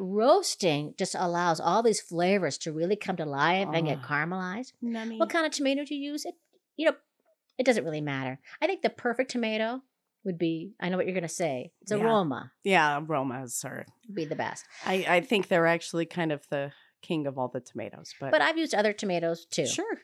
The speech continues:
Speaker 1: Chop 'em up, throw 'em in there, roast 'em.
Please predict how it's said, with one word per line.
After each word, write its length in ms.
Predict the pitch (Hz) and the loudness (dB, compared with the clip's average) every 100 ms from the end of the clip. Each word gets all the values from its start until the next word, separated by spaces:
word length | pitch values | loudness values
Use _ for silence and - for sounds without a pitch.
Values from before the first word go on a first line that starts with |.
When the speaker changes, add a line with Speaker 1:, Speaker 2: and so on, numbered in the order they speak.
| _ | _
Speaker 1:
Chop 240 | - 196 - | -2 0 2
'em 160 | 202 | 2
up, 200 | 180 160 - _ _ | 4 2 -2 _ _
throw 120 | 208 202 | 2 4
'em 100 | 190 | 2
in 140 | 175 | 0
there, 320 | 170 160 170 - | 0 -2 -4 -4
roast 260 | 165 151 | -4 -2
'em. 80 | - | -6